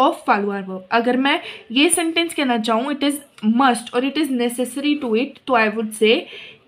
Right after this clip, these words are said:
"Il faut and to eat", ईट वर्ब को हम लिख देंगे,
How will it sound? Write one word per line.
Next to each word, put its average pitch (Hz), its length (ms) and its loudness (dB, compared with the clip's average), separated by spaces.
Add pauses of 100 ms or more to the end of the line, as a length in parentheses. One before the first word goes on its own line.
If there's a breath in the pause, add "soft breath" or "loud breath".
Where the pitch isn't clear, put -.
(140)
"Il 240 400 4 (720)
faut 247 420 4 (540)
and 254 280 2 (320)
to 269 100 2 (220)
eat", 247 320 0 (220)
ईट 254 260 -4 (160)
वर्ब 220 340 0
को 240 180 0
हम 269 240 -4 (240)
लिख 220 220 -2
देंगे, 190 420 -8